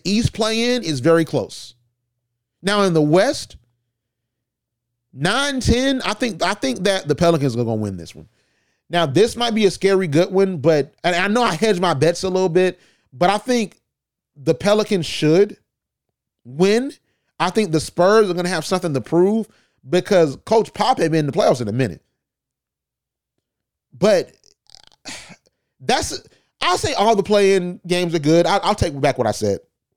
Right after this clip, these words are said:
All the play-in games are good, but the East, they're dead even. E-, even in the record, they're dead even. The Pelicans have had a great season,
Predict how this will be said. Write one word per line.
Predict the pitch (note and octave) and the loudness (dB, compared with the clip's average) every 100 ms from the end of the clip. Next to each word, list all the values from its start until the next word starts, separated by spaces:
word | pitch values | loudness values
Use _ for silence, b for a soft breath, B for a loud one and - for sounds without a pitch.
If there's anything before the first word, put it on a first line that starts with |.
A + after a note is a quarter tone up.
| _ _ _ _ _ _ - | _ _ _ _ _ _ 2
All | G3+ C4+ | 4 2
the | |
play-in | F#3 G3+ A3 G3+ F#3+ | 0 -2 0 0 0
games | E3 F#3 E3 | 0 -2 0
are | C3+ | -2
good, | A2+ C3 E3 F3+ | 0 2 2 2
but | D3+ - | -2 -4
the | D#3 | -4
East, | A3 D4 - - - _ _ _ | -2 0 -2 -6 -18 _ _ _
they're | C3 C4+ C4 - B2 | 2 4 4 2 -6
dead | G2 F#3 G#3+ | -2 0 0
even. | B3+ D4 G3+ | 2 4 2
E-, | A#3 | 0
even | A#3 C4+ | 0 0
in | A#3 | 0
the | E3 | 0
record, | C3+ C4+ - - | 0 -2 -4 -2
they're | A3+ | 0
dead | F3+ B2+ A3+ | 0 0 2
even. | C4 F4+ A2+ E2 _ _ _ _ _ _ _ _ _ _ _ | 2 -2 -6 -12 _ _ _ _ _ _ _ _ _ _ _
The | - F#3 | 0 0
Pelicans | - A3 B3+ D4 - B3 G3 E3 | 0 0 2 0 0 -4 -4 -2
have | F3 | -2
had | G3 F3 | 0 2
a | D3 | 0
great | A#2+ A2+ D3+ F3+ | -2 0 0 0
season, | - - F3+ F3 F3 F3 | -4 -4 -2 0 0 -2